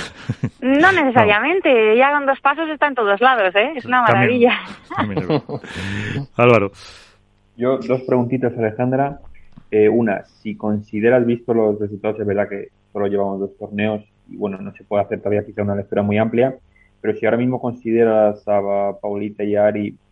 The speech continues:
Speaker 3: vuestras principales rivales, eh, dado que las Martas no terminan de arrancar y el resto, bueno, es verdad que, que ganan, pero tampoco están ahí, ahí. O sea, si las consideras vuestras principales rivales por el título.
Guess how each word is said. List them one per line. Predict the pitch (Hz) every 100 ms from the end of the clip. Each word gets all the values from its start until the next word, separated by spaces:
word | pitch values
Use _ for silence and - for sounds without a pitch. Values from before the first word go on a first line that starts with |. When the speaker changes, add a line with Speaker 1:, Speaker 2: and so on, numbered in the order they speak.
| -
Speaker 3:
vuestras | 208 214 - -
principales | - 107 104 104 - 110 107
rivales, | 104 104 107 101 95 - _ -
eh, | 98
dado | 104 104 101
que | 104
las | 101
Martas | 107 107 104 104
no | 101
terminan | 101 101 101
de | 101
arrancar | 98 101 95 110 101 - _ _ _
y | 110
el | 101
resto, | 107 107 110
bueno, | 110 104
es | 98
verdad | 101 104 101
que, | 101 101 101 101 98
que | 101
ganan, | 101 110 110 104
pero | 104 104
tampoco | 101 101 _ 107 110
están | - 104 104
ahí, | 101
ahí. | 101 107 127 -
O | _
sea, | 104
si | 101
las | 101
consideras | 104 104 104
vuestras | 110 107 104 104
principales | 107 104 107 104 101
rivales | 101 104 104 101
por | 104 101
el | 98
título. | - 135 156 175 175